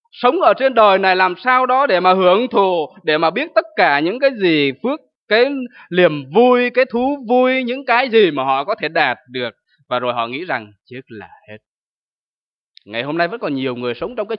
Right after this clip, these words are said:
chủ nghĩa vô thần. Và đó là cái sự cứng cỏi do con người đã bị ma quỷ làm cho lòng của họ trở lên chai lì. Mà Phaolô nói ở đây rằng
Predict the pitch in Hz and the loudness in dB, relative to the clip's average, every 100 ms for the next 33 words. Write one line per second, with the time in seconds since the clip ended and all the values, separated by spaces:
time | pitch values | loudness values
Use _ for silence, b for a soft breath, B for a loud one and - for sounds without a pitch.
0 | - 135 117 127 151 190 156 160 156 117 | -10 -10 -8 -8 -8 -8 -8 -10 -10 -12
1 | 87 _ _ _ _ _ _ _ _ _ | -16 _ _ _ _ _ _ _ _ _
2 | _ _ _ _ _ _ _ _ _ _ | _ _ _ _ _ _ _ _ _ _
3 | _ _ _ _ _ _ _ _ _ _ | _ _ _ _ _ _ _ _ _ _
4 | _ _ - - 269 311 277 285 226 196 | _ _ -8 0 0 2 0 0 0 0
5 | 285 330 415 - 175 170 196 240 240 262 | -2 -6 -2 2 4 6 4 2 4 6
6 | 269 269 B B 311 302 - 269 269 240 | 6 4 B B -12 -8 0 2 4 6
7 | 220 190 175 202 285 240 196 190 220 254 | 6 6 4 4 2 2 2 0 2 2
8 | 262 262 180 160 196 190 185 170 160 151 | 0 0 0 2 4 4 4 4 2 4
9 | 247 247 247 175 147 180 185 180 147 131 | 4 4 2 2 2 4 2 0 -4 -4
10 | 143 156 147 135 139 127 117 120 139 180 | -2 0 0 0 -6 -4 -2 -2 0 0
11 | 175 170 - 185 180 180 160 151 123 104 | 0 -4 -2 0 2 2 2 0 -2 -16
12 | _ _ _ _ _ - 104 101 139 156 | _ _ _ _ _ -14 -12 -4 0 4
13 | 170 170 170 202 151 127 156 151 123 95 | 6 6 2 0 0 2 2 2 -2 -6